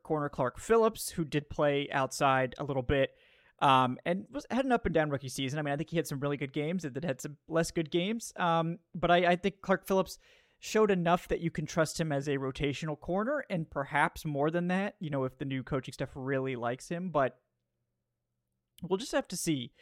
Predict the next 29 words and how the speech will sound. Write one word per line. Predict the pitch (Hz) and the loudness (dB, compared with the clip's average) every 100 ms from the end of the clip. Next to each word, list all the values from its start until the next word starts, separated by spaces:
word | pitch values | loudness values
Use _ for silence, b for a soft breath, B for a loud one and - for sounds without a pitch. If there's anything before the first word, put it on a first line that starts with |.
| B B | B B
I'm | - 170 | 0 2
not | 180 | 0
sure | - 180 175 | 2 2 4
that | 156 143 - | 4 2 2
the, | 135 135 | -4 -2
the | 139 | -6
trust | - 156 147 - - | -2 0 0 -2 -4
is | 156 143 | -2 -2
necessarily | 139 139 - 160 147 165 160 156 | -6 -6 -4 2 4 4 4 2
there | 151 147 147 b b b b b | 2 2 0 b b b b b
to | - 156 143 131 131 - - | -2 0 0 0 -4 -8 -10
just | 135 - | -10 -4
hand | 147 143 139 | 0 0 0
cornerback | - 277 135 131 | 0 2 2 0
two | - 143 | -2 -2
over | 123 | -2
to | 127 | -4
Clark | - 135 | -4 -4
Phillips. | 139 131 | -2 0
I | 160 | 0
think | 202 | 0
they | 151 | -2
need | 143 139 | -2 -2
to | |
get | 139 | -2
another | 127 127 123 | 0 -2 -2
guy | 123 110 | -4 -6
in | - 180 | -2 0
here. | 170 165 156 | 0 0 -2